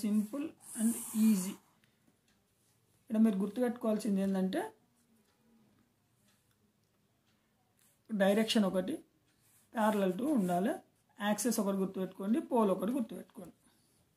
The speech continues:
ఓకే, so మనకి టెక్స్ట్ బుక్లో మ్యాటర్ ఏముందంటే,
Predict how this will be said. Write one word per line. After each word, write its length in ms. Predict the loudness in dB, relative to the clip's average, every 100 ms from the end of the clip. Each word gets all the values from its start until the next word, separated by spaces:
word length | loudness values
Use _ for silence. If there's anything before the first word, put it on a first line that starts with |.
| -16
ఓకే, 140 | -10 -10 -10 _ _ _ _ _ -2
so 60 | 4 6
మనకి 280 | 6 4 2 0 -6 -2
టెక్స్ట్ 240 | 0 0 2
బుక్లో 300 | 2 2 0 0 -4 -12 _ _ _ _ _ _ -4
మ్యాటర్ 300 | -2 0 2 2
ఏముందంటే, 500 | 0 -2 -4 -4